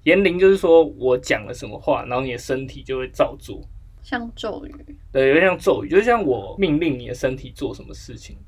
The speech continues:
Speaker 1: 大使就用类似这种方式，让这些特工开始毁灭自己的身体，让大使消遣娱乐一下。然后这些特工的骨头就开始自己粉碎，然后血肉开始自己破裂，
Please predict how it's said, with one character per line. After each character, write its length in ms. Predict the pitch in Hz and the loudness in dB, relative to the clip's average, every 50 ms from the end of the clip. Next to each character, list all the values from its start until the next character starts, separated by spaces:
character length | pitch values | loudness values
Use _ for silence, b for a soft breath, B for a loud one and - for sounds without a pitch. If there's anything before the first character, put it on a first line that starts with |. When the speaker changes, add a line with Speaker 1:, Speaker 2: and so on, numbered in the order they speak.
| - 196 - | -18 -6 0
Speaker 1:
大 180 | - 208 170 156 | 4 6 6 6
使 160 | 151 - 127 | 4 2 -6
就 140 | 117 147 151 | -2 0 2
用 180 | 156 151 151 143 | 2 2 2 2
类 160 | 175 170 147 | 4 4 2
似 160 | 143 151 147 | 2 -2 -4
这 80 | 147 143 | -2 -2
种 140 | 120 120 | -2 -2
方 240 | - - 123 123 131 | -2 -2 -2 -2 -4
式， 260 | 127 - 151 135 127 - | -6 -6 -4 -4 -2 0
让 160 | 185 160 147 | 0 2 2
这 140 | 139 185 165 | 2 0 0
些 100 | 170 175 | 0 0
特 200 | - 196 170 151 | 4 4 6 6
工 180 | 143 143 147 | 6 4 2
开 160 | 143 - 147 147 | 4 4 4 4
始 180 | 143 - 131 | 4 0 -8
毁 260 | 120 - 143 120 117 | -6 -2 -2 -2 -2
灭 220 | 127 143 151 139 139 | -2 -2 0 0 0
自 140 | - 151 143 | -2 -4 -8
己 160 | 127 120 104 | -8 -8 -10
的 80 | 120 | -10
身 260 | - - 131 120 120 123 | -6 -4 -4 -4 -4 -6
体， 180 | - - - - | -12 -14 -10 -4
让 300 | - 147 143 131 131 135 | 0 0 0 0 2 4
大 180 | 170 151 120 123 | 4 6 6 4
使 240 | - - - 120 | 0 -4 -12 -12
消 300 | 113 - - - 139 131 | -12 -4 0 2 4 4
遣 320 | 143 143 143 - - 117 - | 2 0 -2 -6 -8 -10 -8
娱 220 | 127 123 131 139 | -8 -6 -6 -4
乐 220 | 143 170 151 127 123 | -2 -2 -2 -2 -4
一 80 | 127 | -6
下。 240 | - - 135 120 123 - b b b b b b b b b b | -8 -8 -8 -8 -8 -10 b b b b b b b b b b
然 160 | - 135 139 | 0 2 2
后 240 | 156 170 175 170 170 | 4 4 4 4 4
这 100 | 175 180 | 4 4
些 140 | 180 185 175 | 4 2 4
特 240 | 175 - 202 170 | 6 6 6 6
工 240 | 151 160 147 147 147 | 6 6 4 2 2
的 300 | 139 131 123 120 120 - | 4 4 4 4 2 -2
骨 240 | - - 135 127 127 | -8 -10 -12 -12 -10
头 200 | - - 120 123 | -6 -4 -4 -2
就 120 | 131 143 | 0 0
开 180 | 139 156 147 143 | 4 8 8 8
始 140 | 143 127 117 | 6 4 -6
自 160 | 117 - 147 | -8 -6 -6
己 140 | 131 120 117 | -6 -6 -6
粉 260 | - 127 104 104 107 | -4 -6 -6 -6 -6
碎， 260 | - - 143 127 120 | -10 -4 -4 -4 -2
然 160 | 120 120 117 | -2 -4 -4
后 80 | 123 135 | -2 -2
血 280 | 139 - - 127 113 113 | -4 -4 -8 -8 -8 -4
肉 260 | 120 143 139 123 123 | 0 0 2 2 2
开 140 | - 123 127 | 0 -2 -2
始 60 | 123 | -2
自 120 | - - 131 | -4 -8 -12
己 120 | 117 117 | -12 -12
破 340 | - - - 139 120 120 127 | -10 -6 -4 -4 -4 -4 -6
裂， 200 | - 117 117 | -10 -12 -12